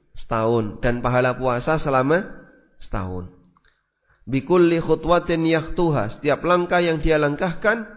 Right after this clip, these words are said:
akan diberi pahala seperti puasa dan tahajud selama setahun.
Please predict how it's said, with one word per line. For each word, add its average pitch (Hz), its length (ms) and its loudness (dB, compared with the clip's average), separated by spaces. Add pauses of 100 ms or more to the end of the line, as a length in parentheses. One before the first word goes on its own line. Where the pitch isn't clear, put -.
(340)
akan 160 240 0
diberi 147 400 2
pahala 170 680 0 (460)
seperti 156 560 -2
puasa 160 480 0
dan 143 160 0
tahajud 139 480 2
selama 123 400 -4
setahun. 95 480 -6